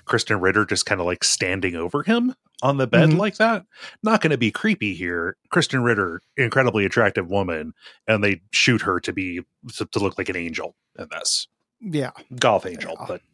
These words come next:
Speaker 1: yeah.
Speaker 2: Uh, she goes to the kitchen to get some cereal when Walt calls. Uh, Jesse runs out to answer it before he can speak on the answering machine. Uh, and he basically surprised Jesse with this, like, "We have to cook."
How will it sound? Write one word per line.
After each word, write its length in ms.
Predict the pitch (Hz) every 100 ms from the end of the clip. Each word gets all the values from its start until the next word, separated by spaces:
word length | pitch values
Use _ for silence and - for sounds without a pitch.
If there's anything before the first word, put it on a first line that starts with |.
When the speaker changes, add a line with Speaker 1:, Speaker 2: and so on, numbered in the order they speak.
| -
Speaker 1:
yeah. 140 | - - - _ _ _ _ _ _ - _ - - - - - - -
Speaker 2:
Uh, 160 | 147
she 180 | 143 220
goes 140 | 240 170
to 40 |
the 80 | 175
kitchen 260 | 175 170
to 40 | 151
get 140 | 143
some 120 | 131
cereal 480 | 123 247 240 156 135 123
when 180 | 135 131
Walt 220 | 127 -
calls. 520 | 117 110 110 - - -
Uh, 180 | 123 120
Jesse 320 | 147 139 143
runs 260 | 131 127 131
out 160 | 127
to 100 | 120
answer 360 | 131 123 127 117
it 140 | - -
before 280 | 120 127
he 60 | 120
can 180 | 117 113
speak 220 | - 120
on 100 | 113
the 100 | 117
answering 340 | 151 - 156
machine. 380 | 120 113 123 113 - - - - - - -
Uh, 300 | 135 123 127
and 160 | 147 139
he 160 | 151
basically 360 | 139 139 131 135
surprised 400 | 113 - 127 113
Jesse 220 | 175 -
with 100 | 135
this, 180 | 117 110
like, 100 | 127 135
"We 100 | 120
have 240 | 123 107
to 80 | 120
cook." 400 | - - -